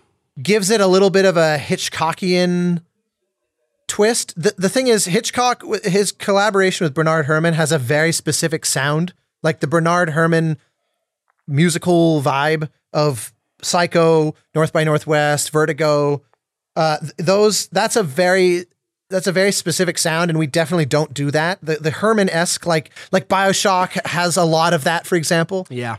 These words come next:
Speaker 1: Um,
Speaker 2: yeah.
Speaker 1: and we don't really go there. Um, and, but I would say there's still that, even though we don't, musically, the overall game has kind of a Hitchcockian n-, tilt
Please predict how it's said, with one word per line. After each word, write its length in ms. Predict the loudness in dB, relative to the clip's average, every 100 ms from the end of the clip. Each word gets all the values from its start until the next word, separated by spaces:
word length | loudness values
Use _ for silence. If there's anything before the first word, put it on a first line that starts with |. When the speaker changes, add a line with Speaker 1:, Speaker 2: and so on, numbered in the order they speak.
| -4
Speaker 1:
Um, 320 | 0 0 -2
Speaker 2:
yeah. 40 | -4
Speaker 1:
and 220 | -2 -2 0
we 100 | 0
don't 320 | 2 2 0
really 260 | 0 2 2
go 320 | 2 2 2
there. 440 | 0 -4 -4 -6 -10 _ _ _ -2
Um, 600 | 0 2 0 -2 -4 -8 _ _ _ _
and, 840 | -2 0 2 2 0 0 -2 -4 -2
but 200 | 0 0
I 100 | 0
would 160 | 0 0
say 200 | 0 2
there's 240 | 2 0
still 440 | 0 2 4 2 -2
that, 320 | -2 -2 -2
even 180 | 0 2
though 80 | 4
we 100 | 2
don't, 440 | 2 2 2 0
musically, 560 | 0 0 0 -2 -2 -4
the 240 | -4 -6 0
overall 480 | 0 2 2 2 0
game 540 | -2 -4 -4 -6 -10 -14 _ _ -6
has 260 | -2 -2
kind 220 | -2 -2
of 100 | -2
a 60 | -2
Hitchcockian 1000 | -6 -8 -6 -4 -4 -6 -6 -4 -6 -8 _ _ _ _ _ _ -10
n-, 120 | -8 -8 _ _ _ _ _
tilt 280 | -2 -2 -2